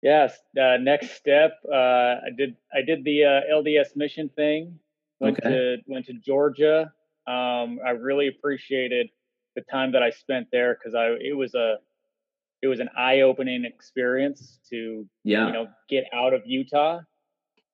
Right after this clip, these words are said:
Speaker 1: and know what the rest of the world is like. <laughs>
Speaker 2: Yeah, I've, I've lived in Georgia and I've lived in small town Utah, and so <laughs>
Speaker 1: Yeah.
Speaker 2: definitely a big difference.
Speaker 1: It's a
Speaker 2: Um,
Speaker 1: big difference, you know, and, and that's, I really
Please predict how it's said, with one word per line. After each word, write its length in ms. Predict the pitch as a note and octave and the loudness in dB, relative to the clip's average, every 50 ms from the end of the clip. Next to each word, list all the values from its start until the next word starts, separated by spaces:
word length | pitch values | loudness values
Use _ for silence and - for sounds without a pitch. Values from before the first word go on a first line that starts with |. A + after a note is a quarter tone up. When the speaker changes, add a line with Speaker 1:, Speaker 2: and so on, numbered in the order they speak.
| _ | _
Speaker 1:
and 440 | C#3 C#3 C3+ C3 B2 B2 A#2+ A#2+ A#2 | -6 -4 -2 -2 -2 -2 -4 -4 -2
know 200 | A#2+ B2 B2+ B2+ | -2 0 0 0
what 280 | B2+ A#2+ B2+ B2 A#2+ A#2+ - _ _ _ _ _ _ _ _ | 2 2 2 2 2 -2 -6 _ _ _ _ _ _ _ _
the 240 | B2+ C#3 B2+ A2+ - - | -6 -6 -6 -6 -8 -6
rest 340 | - B2+ B2 - - _ - | -2 -2 -2 -2 -4 _ -4
of 60 | C3+ | -2
the 80 | C#3+ | -2
world 380 | C3+ B2+ C#3 C3+ C#3 C#3 C#3 C3+ | -2 0 2 4 4 4 2 0
is 100 | C3+ A#2+ | -4 -4
like. 400 | C3 B2+ B2 B2+ C#3+ D3+ - - _ | -4 -2 0 0 -2 -2 -6 -12 _
<laughs> 200 | - - - - | -12 -12 -6 4
Speaker 2:
Yeah, 220 | - - C3+ C3 C3+ | 6 8 8 8 6
I've, 280 | C#3+ D#3 D#3+ D#3+ D#3+ | 4 2 2 4 4
I've 260 | C3+ C3+ D#3+ E3 D#3+ | 4 4 4 4 6
lived 240 | D#3+ F3 F#3+ F#3+ F3+ | 8 8 8 8 8
in 180 | F#3+ F#3+ F3+ E3+ | 6 6 6 4
Georgia 480 | D3 D#3 E3 E3 E3 E3 D3 E3 D#3 | 6 6 8 8 6 6 4 4 4
and 220 | C#3+ C#3 C#3+ D3+ D3+ | 4 2 2 2 2
I've 160 | D3+ C#3+ C3+ | 2 2 4
lived 180 | C#3 C#3 C3 C3+ | 4 2 4 6
in 120 | C3 B2+ | 6 6
small 320 | B2+ - - C3 B2 B2 | 6 4 0 0 0 0
town 360 | B2 - C#3 C3 B2+ B2 A#2 A#2 | 0 0 0 2 4 4 4 4
Utah, 540 | A#2+ A#2+ A#2+ - - B2+ A2+ A2 A2 A2 | 2 2 2 0 -2 -2 0 0 0 0
and 240 | G#2+ - A2+ A2+ A2+ | -2 -2 -2 -4 -4
so 340 | - - - - - B2 A#2+ - - | -4 2 4 4 4 4 0 0 -2
<laughs> 40 | |
Speaker 1:
Yeah. 500 | E3+ C#3+ C3+ C#3+ C#3+ C#3+ C#3+ C3+ B2+ B2 - - - - D3 | -2 -2 2 4 4 6 6 6 4 2 0 -6 -18 -6 0
Speaker 2:
definitely 420 | F3+ F3+ F3+ F3+ F#3 F#3+ F3 E3+ D#3 | 2 4 4 4 4 2 2 2 2
a 60 | C#3+ | 0
big 440 | C#3+ C#3+ E3 E3 D#3+ D#3 D3 C3+ - | 4 6 6 6 6 4 0 -2 0
difference. 720 | D#3 D3+ D3+ D3 D3 - D3 C3+ B2+ A#2+ A#2 A2+ A2 - - | 2 2 2 2 0 0 4 4 4 4 4 0 -2 -2 2
Speaker 1:
It's 220 | E3 E3 - B2 | 2 2 4 4
a 100 | E3+ D#3 | 2 2
Speaker 2:
Um, 100 | - A2+ | 2 4
Speaker 1:
big 280 | A2+ E3+ E3 E3+ C#3+ C3+ | 6 6 6 6 6 6
difference, 480 | E3+ E3+ D#3 - D#3 D3+ C#3+ B2+ - | 6 6 6 6 4 2 2 2 0
you 80 | C#3 C#3 | 0 2
know, 200 | C3+ C3+ C#3 D3+ | 4 6 6 6
and, 100 | D#3+ D#3+ | 6 4
and 220 | E3 F3+ F3+ E3 | 2 0 0 2
that's, 400 | D#3+ D#3+ D#3+ D#3+ D#3+ - - - - D#3+ | 2 4 4 4 2 0 -12 -10 -2 2
I 100 | D3+ D3 | 4 4
really 760 | D3+ C#3 C#3 D#3 E3 E3 E3 E3 E3 E3 D#3+ D#3+ C#3+ C3 | 4 4 4 4 6 6 6 6 6 6 4 4 2 -2